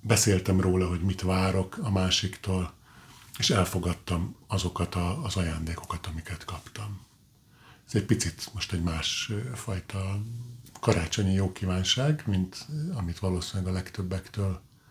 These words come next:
hallotok, de gyakoroljátok kicsit ezt a, ezt az egészséges bántalmazást, hogy hogyan tudok beleállni,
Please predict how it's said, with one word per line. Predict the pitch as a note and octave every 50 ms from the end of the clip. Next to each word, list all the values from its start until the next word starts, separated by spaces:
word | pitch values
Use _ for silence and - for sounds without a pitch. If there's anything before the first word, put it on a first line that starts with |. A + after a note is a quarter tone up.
| - - - - - - - - - - - - - - - - -
hallotok, | - G#2+ G2 F#2 E2+ E2+ E2+ - - A2+ G#2+ G2+
de | F#2+ G2+ F#2+ F#2+ F#2 F2+ - - - - - - - _ - - - _ - - - - - _ _ - _ _ _ - - -
gyakoroljátok | - A#2 - F#2+ F#2 F#2 E2+ E2+ E2 E2 - F#2+ F2+ -
kicsit | - F#2 - - F#2 - -
ezt | E2+ - - -
a, | F#2+ F2+ F2 E2 - - - - _ _ _ _ _ - - - _ - _ - - -
ezt | - - - -
az | F#2+ G2
egészséges | F2+ D#2+ E2+ E2 - - G2+ F#2 F#2 F2+ - - - - - -
bántalmazást, | G2+ F2 E2+ D#2+ - F#2+ F2 F2 F2 F2 E2+ - F#2 F2+ E2 - - - - - - - - - - - - - - - -
hogy | - - -
hogyan | - F2+ F2 E2+ D#2+ D#2
tudok | - F2+ F2 F2 F2
beleállni, | E2+ F#2 F2+ F2 F2 F2 E2+ E2+ E2+ E2+ E2 E2 E2 -